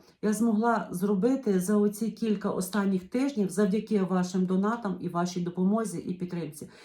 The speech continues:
І знову ж таки, я хочу щиро подякувати всім, хто не втомлюється допомагати нашим бійцям.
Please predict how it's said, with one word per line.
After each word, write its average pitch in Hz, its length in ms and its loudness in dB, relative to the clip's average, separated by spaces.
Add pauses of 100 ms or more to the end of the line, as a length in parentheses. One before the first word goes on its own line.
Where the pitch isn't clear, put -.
(160)
І 226 80 0
знову 214 320 4
ж 180 80 -6
таки, 185 200 -2
я 208 60 2
хочу 214 280 -2
щиро 220 340 -2
подякувати 190 560 0
всім, 196 400 0
хто - 240 -4
не 208 160 4
втомлюється 214 840 0 (360)
допомагати 196 800 2 (180)
нашим 180 480 4
бійцям. 185 480 0